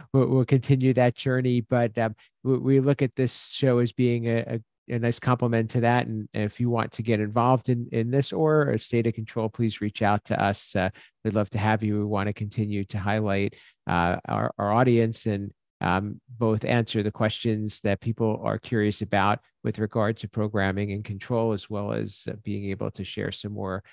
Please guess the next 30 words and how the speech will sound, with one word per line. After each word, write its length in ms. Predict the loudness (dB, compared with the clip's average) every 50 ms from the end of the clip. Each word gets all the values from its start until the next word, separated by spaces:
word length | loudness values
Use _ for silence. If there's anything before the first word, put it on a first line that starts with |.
| -20 _ _ _ _ _
uh, 320 | -2 0 0 0 0 0 -2 -4 _ _
of 340 | -2 -2 0 -2 -4 -6 -6
the, 300 | -4 -2 0 0 0 -2 -4
the 100 | -6 -2
different 360 | 0 -2 -2 0 -2 -2 0
aspects 640 | 0 -2 -2 -4 -6 -8 -8 -8 -8 -10 -8 -6 -4
of 300 | -4 -4 -4 -6 -8 -12 _ _ _
the 100 | -4 -4
industry 540 | -4 -4 -6 -6 -4 -4 -4 -2 -2 -2 -2
and, 300 | -4 -6 -8 -12 -12 -10
uh, 240 | -8 -6 -4 -4
what 240 | -6 -4 -6 -8 -8
pertains 640 | -8 -12 -12 -8 -6 -4 -4 -4 -6 -8 -10 -12 -12
to, 360 | -8 -6 -4 -4 -4 -6 -8 -12 -20 -20 _ _ _ _ _ _ -6
uh, 140 | -6 -6 -6 -6 -10 -10 _
our 380 | 0 2 2 4 2 2 0 -4 _
special, 640 | -14 -14 -4 0 0 0 0 0 -2 -2 -2 -2 -4 -8 _ -14 -12
uh, 280 | -10 -10 -8 -8 -10 -12 -14 _ _ _ _ _ _ _ _ _ _ -10
corner 400 | -4 0 0 2 2 2 0 2
of, 360 | 2 2 0 0 -2 -6 -8 -6
uh, 40 | -4
and, 340 | -4 -2 -2 -2 -2 -2 -4
and 220 | -2 -4 -4 -4
our 100 | -4 -6
niche 460 | -4 -2 -4 -4 -4 -6 -8 -8 -8 -8
in, 400 | -10 -8 -8 -8 -8 -10 -10 -10
in 160 | -10 -8 -8
A 160 | -6 -6 -6
V. 320 | -6 -6 -6 -6 -6 -8 -10 _ -20 -20 -20 -20 -20 _ _ _ _
Um, 320 | 2 2 2 2 -2 -6